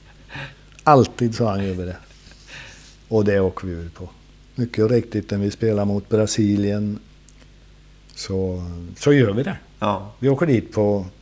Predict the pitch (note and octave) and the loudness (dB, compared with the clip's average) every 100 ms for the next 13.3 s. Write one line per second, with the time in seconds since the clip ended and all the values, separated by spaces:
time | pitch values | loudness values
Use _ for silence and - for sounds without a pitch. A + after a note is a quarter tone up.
0 | - - G#2 C3 C#3+ G2+ A2 A#2+ A#2+ - | -20 -6 0 0 0 -2 -2 -2 -2 -4
1 | F#2+ F2+ - F2 F2 - F2 D2 E2+ - | -6 -6 -8 -10 -10 -12 -12 -12 -18 -20
2 | - - - - - - - - - G#2+ | -20 -20 -20 -20 -20 -20 -20 -20 -14 -8
3 | - G#2 G2 - F2 - F#2 - - - | -2 -2 -2 -8 -12 -12 -14 -16 -18 -14
4 | - G#2+ G#2 - G2 F2+ E2 F2 F2+ F2 | -4 -2 -2 -2 -4 -4 -6 -8 -10 -12
5 | - - - - - - - - - - | -18 -20 -20 -20 -20 -20 -20 -20 -20 -20
6 | - - - - - G2+ F#2 F#2+ F#2+ G2+ | -20 -20 -20 -20 -10 -8 -6 -8 -6 -8
7 | - F#2+ F#2+ - F#2+ F#2+ F#2 F2+ F#2 F#2+ | -6 -6 -6 -8 -10 -8 -10 -12 -16 -20
8 | - - - - - - - - - - | -20 -20 -20 -20 -20 -20 -20 -20 -20 -20
9 | - - - - - - - B2 B2 G#2 | -20 -20 -20 -20 -20 -16 2 4 4 2
10 | G#2 C#3 C#3+ - - A#2 G#2+ A#2+ C3+ - | -2 -8 -8 -14 0 4 4 0 -6 -20
11 | - - - A2+ C3 C3 A2 G2 G2+ A#2 | -20 -20 -6 0 0 2 0 2 0 -2
12 | F3+ B2 A2+ G2+ F#2 - G#2+ F#2 G#2+ - | 0 2 2 0 -2 0 0 2 -2 -2
13 | G2 F#2+ F#2+ | -6 -4 0